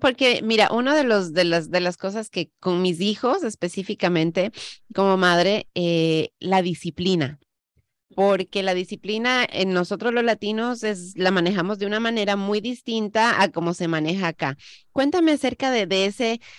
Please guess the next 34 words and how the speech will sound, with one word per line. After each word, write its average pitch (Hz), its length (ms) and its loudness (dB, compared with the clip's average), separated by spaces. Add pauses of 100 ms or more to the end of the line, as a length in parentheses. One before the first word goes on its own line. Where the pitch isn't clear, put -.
(140)
esa - 240 -4
experiencia 196 580 2
con 196 220 0
tus 175 160 -2
amigos, 175 600 2
como, 180 360 -2 (160)
porque 180 240 -8
yo 185 200 0
veo 190 240 4
que 185 120 -4
mis 165 200 2
hijos 180 340 -4
a 185 60 0
veces 165 280 -4
se 180 100 -8
comparan 180 540 2
y 170 60 4
dicen, 196 200 -2
"Pero 240 140 2
es 240 80 0
que 240 100 -4
mis 226 140 -2
amigos 240 340 -2
no 226 140 -4
les 220 120 -2
dicen 214 300 -6
eso, 208 260 -2
pero 220 200 -2
es 233 80 -6
que 233 100 -2
mis 226 140 -4
amigos 226 320 0
no 226 120 -2
les." 226 140 0